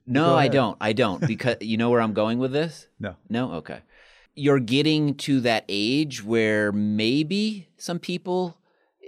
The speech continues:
Speaker 1: it's kind of that lose it or use it scenario. And I don't know if I'm wrong or right with that, but is it also a matter of people that have sort of missed the racing for,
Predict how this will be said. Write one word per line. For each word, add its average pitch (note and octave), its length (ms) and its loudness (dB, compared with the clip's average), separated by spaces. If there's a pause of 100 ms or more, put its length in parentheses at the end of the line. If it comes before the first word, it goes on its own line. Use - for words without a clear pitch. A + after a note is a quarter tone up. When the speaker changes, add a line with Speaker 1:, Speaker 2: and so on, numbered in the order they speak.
Speaker 1:
it's A#2+ 160 -4
kind A#2+ 200 -2
of G#2 80 0
that G#2 180 0
lose G#2+ 400 0
it A#2 220 0 (240)
or G2 100 -2
use A2+ 380 -2
it A#2+ 160 -2
scenario. B2 840 -2
And G#2+ 120 -4
I - 20 0
don't C#3 100 2
know D3+ 120 2
if C#3 100 -4
I'm C#3 140 -2
wrong D3+ 440 -2
or G#2+ 220 -2
right C3+ 340 -2
with F#2+ 220 -6
that, E2 320 -6
but G2+ 240 -2 (340)
is A#2+ 220 0
it A#2+ 160 2
also C3 400 0
a A2+ 60 -2
matter G#2 400 -2
of G2 360 -4 (500)
people A#2 340 -4
that F#2+ 220 -2
have F#2+ 240 -6
sort G2+ 200 -6
of D#2+ 100 -10
missed G#2+ 420 -4
the G2+ 100 -4
racing F#2 560 -4
for, F2 500 -6